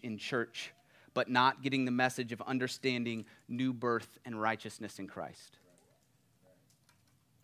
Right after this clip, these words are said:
And I believe there are a lot of people who are in church who are getting dunked under the water and who are changing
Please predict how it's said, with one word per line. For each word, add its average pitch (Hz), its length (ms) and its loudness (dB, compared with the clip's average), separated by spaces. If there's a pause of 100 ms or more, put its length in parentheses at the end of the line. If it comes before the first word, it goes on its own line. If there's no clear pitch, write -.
(1800)
And 120 80 2
I 131 80 10
believe 156 320 6
there 156 140 8
are 151 40 10
a 147 80 10
lot 151 220 12
of 151 100 6
people 165 300 0
who 147 140 0
are 147 100 4
in 143 120 4
church 151 420 4
who 151 100 0
are 147 80 4
getting 135 300 2
dunked 156 380 6
under 156 220 2
the 135 120 2
water 139 460 12 (220)
and 131 120 2
who 151 160 6
are 135 100 10
changing 202 840 4